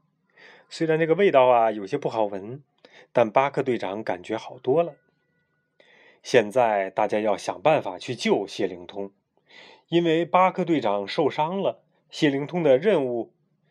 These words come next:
就要交给呱唧和皮医生了。呱唧建议他和皮医生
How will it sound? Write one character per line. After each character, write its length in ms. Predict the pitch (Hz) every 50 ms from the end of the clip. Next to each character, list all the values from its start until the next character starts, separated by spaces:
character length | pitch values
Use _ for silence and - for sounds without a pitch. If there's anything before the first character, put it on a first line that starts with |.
| _ -
就 100 | - 143
要 160 | 127 113 104
交 220 | 101 - 120 123 110
给 180 | 104 92 90
呱 160 | - - 127
唧 320 | 127 123 135 135 117 110 101
和 140 | 92 107 101
皮 260 | - - - 113 113
医 80 | 135
生 260 | 143 135 160 147 156 165
了。 160 | 156 135 _ _ _ _ _ _ _ _ _ _ _ _ _ - - - - - - _ _
呱 120 | - - 117
唧 220 | 120 117 113 113
建 240 | 107 - 127 113 110
议 140 | 110 107 101
他 180 | - - 131
和 140 | 113 120 117
皮 240 | - - - 123 123
医 80 | 143
生 280 | 139 131 156 151 156 156